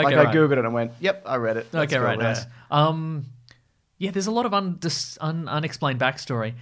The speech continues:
Speaker 1: Mm.
Speaker 2: And to some degree, I enjoy that. But I also, there's
Speaker 1: Do you
Speaker 2: too
Speaker 1: feel
Speaker 2: many
Speaker 1: like you're opening a book halfway through kind of
Speaker 2: Exactly,
Speaker 1: thing?
Speaker 2: yeah. And, and then, uh, and the next one,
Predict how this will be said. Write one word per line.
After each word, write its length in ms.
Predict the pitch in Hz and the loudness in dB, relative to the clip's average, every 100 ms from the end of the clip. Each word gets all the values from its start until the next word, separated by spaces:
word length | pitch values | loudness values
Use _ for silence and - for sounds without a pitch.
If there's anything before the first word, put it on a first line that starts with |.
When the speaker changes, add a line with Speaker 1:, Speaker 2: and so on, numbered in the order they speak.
| - | -6
Speaker 1:
Mm. 80 | 147 | -4
Speaker 2:
And 220 | 185 180 | -2 -2
to 80 | 240 | -4
some 300 | - 277 359 | -2 -4 -4
degree, 380 | 214 185 196 180 | -4 0 2 2
I 120 | 165 | 2
enjoy 420 | 175 151 156 170 | 0 0 -2 -2
that. 400 | 135 110 107 - - _ _ _ _ - | 0 -2 -4 -10 -16 _ _ _ _ -6
But 100 | 175 | -2
I 120 | 175 | 0
also, 840 | 180 185 - 165 156 151 147 139 127 - - | 0 -2 -2 0 2 2 0 0 -4 -10 -12
there's 160 | - 165 | -8 -4
Speaker 1:
Do 40 | |
you 40 | 165 | 0
Speaker 2:
too 60 | |
Speaker 1:
feel 40 | 220 | 2
Speaker 2:
many 120 | 202 | 4
Speaker 1:
like 40 | 180 | 4
you're 160 | 143 | 4
opening 240 | 160 165 143 | 2 2 0
a 60 | |
book 220 | 117 143 143 | -2 -4 -2
halfway 340 | 139 139 123 | -2 0 -4
through 320 | 120 117 135 143 | -2 -4 -4 -4
kind 100 | 180 | -2
of 60 | |
Speaker 2:
Exactly, 420 | 147 220 214 151 | 0 0 0 0
Speaker 1:
thing? 100 | 135 | 0
Speaker 2:
yeah. 260 | 170 165 113 | 2 2 0
And, 200 | 151 196 190 | -2 -4 -2
and 160 | 208 | 0
then, 200 | 220 208 113 | 0 -2 -4
uh, 100 | 190 | -2
and 120 | 202 214 | -2 -4
the 40 | |
next 400 | 208 240 240 - | -2 -2 -2 -4
one, 460 | 135 110 104 120 | -2 -2 -4 -8